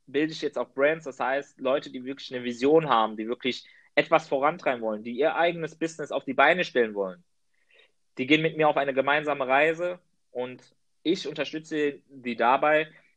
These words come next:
dass sie wirklich ihr eigenes Ding machen. Und, ähm,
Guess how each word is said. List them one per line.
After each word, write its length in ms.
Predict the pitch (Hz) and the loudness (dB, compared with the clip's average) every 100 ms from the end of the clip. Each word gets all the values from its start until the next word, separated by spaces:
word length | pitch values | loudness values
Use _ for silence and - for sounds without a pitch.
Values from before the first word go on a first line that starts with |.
| - | -4
dass 160 | 156 | -4
sie 120 | - 160 | -2 -4
wirklich 260 | 165 156 | -4 -4
ihr 120 | 151 | -2
eigenes 380 | 135 165 156 - | 0 -2 -4 -2
Ding 220 | 131 170 | 0 0
machen. 460 | 143 165 127 95 - _ - _ | 0 -2 -4 -16 -20 _ -20 _
Und, 360 | 123 120 113 - | -6 -6 -8 -6
ähm, 300 | 110 110 - | -4 -4 -10